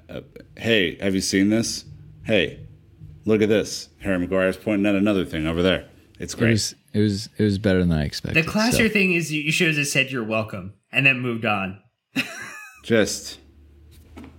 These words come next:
Speaker 1: mwah, chef's kiss.
Speaker 2: All
Speaker 3: You know,
Speaker 2: right.
Speaker 3: look, uh, not everybody goes into, uh, you know, Stamford Bridge and, uh, gets ten shots on target.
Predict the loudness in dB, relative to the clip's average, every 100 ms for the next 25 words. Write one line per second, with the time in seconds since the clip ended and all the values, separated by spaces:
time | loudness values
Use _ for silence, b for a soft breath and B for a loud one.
0 | -20 0 2 2 0 -14 -12 0 0 0
1 | -6 -6 -8 -14 _ -20 -2 2 4 4
2 | 2 0 -2 2 4 4 0 -2 -2 0
3 | -2 -2 -4 -6 -4 -4 -2 -2 0 0
4 | -2 -4 -4 -2 -2 -2 -4 -2 -2 -2
5 | -2 -4 0 0 0 0 -2 0 0 0
6 | 2 2 2 0 -2 0 -2 0 0 -2
7 | -4